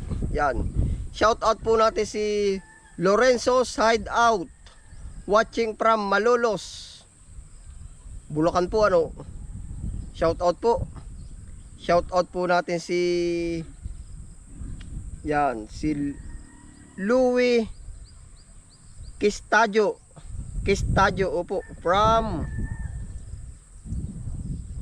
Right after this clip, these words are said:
Pututan, Pututan, Ilo, Ilaw, I-, Ila-,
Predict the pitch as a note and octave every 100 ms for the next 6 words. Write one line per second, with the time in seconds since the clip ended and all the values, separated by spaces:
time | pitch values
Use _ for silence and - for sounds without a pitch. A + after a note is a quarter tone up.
0 | - - - A#4+ - A#3 - G#3 D3+ A#2
1 | - F3 F3 E3+ G3 F#3+ F3+ D#3+ A#2+ G2
2 | - - - - - F3+ F#3 F3+ C3 -
3 | - - D#3+ D#3+ D#3 B2+ G#2 - C#3 C#3+
4 | C#3 C3 - - - - - - - -
5 | - - - - - - - - - -
6 | D#3+ E3 F#3+ F#3+